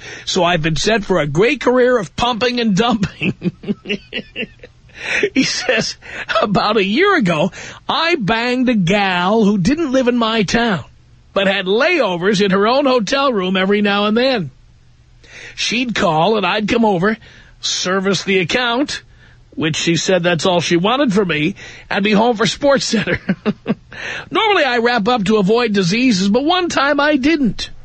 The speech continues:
I didn't hear from her for a couple of months. Then I get a text telling me she's pregnant. I laughed and replied,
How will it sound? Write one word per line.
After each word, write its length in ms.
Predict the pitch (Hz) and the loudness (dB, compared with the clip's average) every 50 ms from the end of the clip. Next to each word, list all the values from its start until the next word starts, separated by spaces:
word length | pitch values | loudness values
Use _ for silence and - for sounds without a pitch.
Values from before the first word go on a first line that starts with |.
| - - - - - - - - - - - - - _ - - - - - - - - - | -20 -20 -20 -20 -20 -20 -20 -20 -20 -20 -20 -20 -20 _ -20 -20 -20 -20 -20 -20 -12 -6 -4
I 100 | 160 160 | -2 -2
didn't 240 | 156 202 202 185 | 0 -2 -2 -2
hear 240 | 151 151 170 190 208 | 0 0 0 0 0
from 220 | 170 - 180 160 156 | 0 0 -2 -2 -2
her 80 | 143 | -2
for 160 | 123 156 139 | -2 -2 -2
a 40 | 151 | 0
couple 300 | - - 170 160 160 160 | 0 0 0 0 0 0
of 80 | 160 139 | 0 0
months. 300 | 160 185 226 220 - - - - - - - - - - - | 0 2 2 0 0 -4 -8 -16 -18 -16 -16 -18 -16 -6 -2
Then 200 | - 226 339 370 | -2 0 2 2
I 80 | 339 311 | 0 0
get 160 | 247 269 247 | 0 0 0
a 100 | 226 175 | 0 -2
text 420 | - - 233 220 220 185 - - | -2 -2 -2 0 -2 -4 -4 -2
telling 280 | - 226 220 220 220 220 | -2 0 0 0 0 0
me 380 | 220 220 214 208 175 170 - - - - - - - - | 0 0 0 0 -2 -4 -8 -14 -20 -20 -20 -20 -20 -14
she's 380 | - - - 220 220 202 165 - | -10 -6 -4 -2 -2 -2 -2 -4
pregnant. 880 | - - - 269 240 240 220 196 208 196 156 107 - - - - - - _ - - _ - - _ - - _ _ _ - - - - - - - - - _ - | -2 0 2 2 2 2 0 0 0 0 0 -2 -6 -8 -10 -10 -10 -12 _ -20 -20 _ -20 -20 _ -20 -20 _ _ _ -20 -20 -20 -20 -20 -20 -20 -20 -12 _ -4
I 140 | 139 165 160 | -2 -2 0
laughed 640 | 165 180 202 226 247 226 160 - - - - - - - _ _ - - | 0 0 0 0 0 -2 -4 -6 -10 -16 -20 -20 -20 -20 _ _ -10 -8
and 140 | 147 170 175 | -6 -4 -2
replied, 560 | 170 160 139 185 185 196 196 190 190 170 - | -2 -2 0 0 0 2 0 0 -2 -4 -6